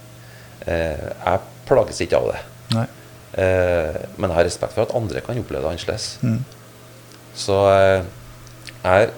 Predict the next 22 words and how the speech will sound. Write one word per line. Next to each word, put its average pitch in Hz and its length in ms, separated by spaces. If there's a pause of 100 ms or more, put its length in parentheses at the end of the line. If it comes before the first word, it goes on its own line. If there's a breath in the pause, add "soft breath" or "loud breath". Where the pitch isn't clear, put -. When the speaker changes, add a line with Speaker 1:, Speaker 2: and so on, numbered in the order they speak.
(160)
Speaker 1:
eh, 92 360 (300)
vi 92 100
har 92 120
valgt 90 320
å - 140
ikke 92 480 (440 loud breath)
si - 380
noe 101 160
om 80 140
det 85 120
nå, 135 240 (160)
i 104 160
og 92 60
med 85 140
at - 240
det, 87 340 (120)
det 90 180 (260)
fore-, 78 320 (680)
skal, - 220 (140)
eh, 82 260
den, 87 280
eh, 80 240